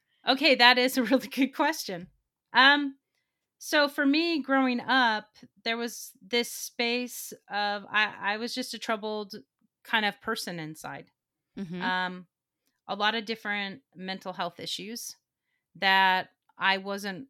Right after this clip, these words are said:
Speaker 1: willing to talk to anyone about 'cause I was an isolated person.
Speaker 2: Mm-hmm.
Speaker 1: And as that kinda grew in life,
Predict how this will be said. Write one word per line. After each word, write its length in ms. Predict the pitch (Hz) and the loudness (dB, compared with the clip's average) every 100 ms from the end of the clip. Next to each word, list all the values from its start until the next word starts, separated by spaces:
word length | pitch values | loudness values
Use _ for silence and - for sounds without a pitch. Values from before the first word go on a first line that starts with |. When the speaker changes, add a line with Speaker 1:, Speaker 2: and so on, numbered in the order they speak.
| - | -14
Speaker 1:
willing 480 | 180 196 196 185 185 | -6 -6 -4 -6 -8
to 120 | 196 | -10
talk 320 | - 180 - | -4 -4 -4
to 80 | 165 | -10
anyone 380 | 175 175 170 165 | -10 -8 -10 -10
about 420 | 156 143 170 226 | -6 -4 -4 -8
'cause 160 | 190 | -8
I 140 | 170 156 | -6 -6
was 300 | 151 160 160 | -6 -8 -8
an 100 | 156 | -10
isolated 640 | 151 156 - 160 147 147 - | -8 -10 -10 -12 -12 -12 -16
person. 400 | 170 - 170 202 _ _ | -16 -14 -16 -16 _ _
Speaker 2:
Mm-hmm. 260 | 190 175 202 359 _ _ _ _ - | -10 -6 -6 -8 _ _ _ _ -2
Speaker 1:
And 640 | 220 214 208 208 208 196 - _ - | 2 4 4 2 -2 -10 -14 _ -4
as 380 | 202 208 208 - | 0 0 -2 -4
that 280 | 208 196 - | -2 -2 -2
kinda 340 | 247 247 233 | -2 0 -2
grew 520 | 185 190 214 277 294 | -6 -10 -4 -4 -4
in 280 | 214 202 190 | -4 -4 -4
life, 640 | 180 170 170 226 - - | -2 0 -2 -4 -8 -20